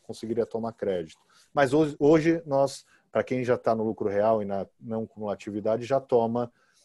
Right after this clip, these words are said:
já toma esse crédito de, de aluguel, já é permitido. Ah, talvez vai ter uma situação ou outra, por exemplo, ah, o escritório prestando um serviço,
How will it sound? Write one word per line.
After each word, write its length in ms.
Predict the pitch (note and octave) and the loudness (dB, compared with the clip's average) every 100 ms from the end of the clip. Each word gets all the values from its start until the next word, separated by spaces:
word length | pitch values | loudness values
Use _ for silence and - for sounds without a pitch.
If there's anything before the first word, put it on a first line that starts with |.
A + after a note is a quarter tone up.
| _ | _
já 180 | G#2 A2+ | 0 0
toma 260 | - A#2 A2+ | 2 0 0
esse 160 | - | -6
crédito 560 | - A2+ A2 G#2 G#2 A#2 | -2 2 2 2 -4 -6
de, 300 | G#2 G#2+ A2 | -2 -2 -2
de 140 | A2 | 0
aluguel, 400 | A2 A#2 G2+ F2+ | 0 0 0 -2
já 140 | F2 F#2+ | -2 -4
é 60 | |
permitido. 760 | F#2 G#2+ G#2+ A2 - G2 E2 D#2+ _ _ _ _ | -2 -4 -4 -8 -8 -8 -8 -10 _ _ _ _
Ah, 220 | D#3+ E3+ | 0 2
talvez 400 | A#2 C#3+ A#2 D3 | 2 2 2 2
vai 140 | D#3+ D#3+ | 2 2
ter 100 | E3+ | 2
uma 160 | E3 | -2
situação 400 | D3+ - C3+ D3+ | -2 -2 -2 -2
ou 80 | C#3 | 0
outra, 320 | C3 D3 G#2 | 4 2 2
por 160 | G2+ B2 | 0 0
exemplo, 420 | G#2+ A#2+ C3+ A2+ | 0 -2 -2 0
ah, 60 | A2+ | -2
o 60 | |
escritório 560 | A2 - A#2 - D3+ D3 | -2 -4 -6 0 2 2
prestando 640 | D3 C3 - C#3 C#3+ C#3 - _ _ | 0 -4 0 -2 0 -2 -4 _ _
um 80 | A#2+ | -16
serviço, 880 | - A#2+ G#2 B2+ C3+ - C#3+ C3+ | 0 0 0 -2 -4 -2 0 0